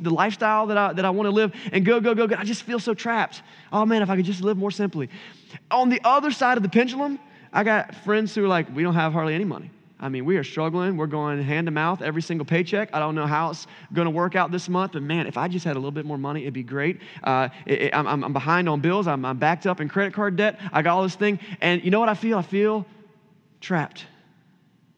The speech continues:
And for those with a lot, the solution seems to be, "If I just had more." And for those with little, the solution seems to be, "If I just had more."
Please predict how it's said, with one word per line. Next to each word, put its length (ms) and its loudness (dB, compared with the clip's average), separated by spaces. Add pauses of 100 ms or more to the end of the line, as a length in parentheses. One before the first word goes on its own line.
(300)
And 100 -2
for 80 -6
those 220 2
with 80 0
a 40 2
lot, 240 2
the 60 -6
solution 460 -2
seems 260 -6
to 80 -6
be, 220 0
"If 160 -8
I 80 -2
just 200 -4
had 360 -4 (480)
more." 340 0 (800)
And 80 -4
for 80 -4
those 260 2
with 180 -2
little, 360 0 (140)
the 80 -4
solution 400 -4
seems 220 -4
to 80 -6
be, 300 -2 (800)
"If 140 0
I 100 2
just 280 0
had 360 0 (1000)
more." 400 -6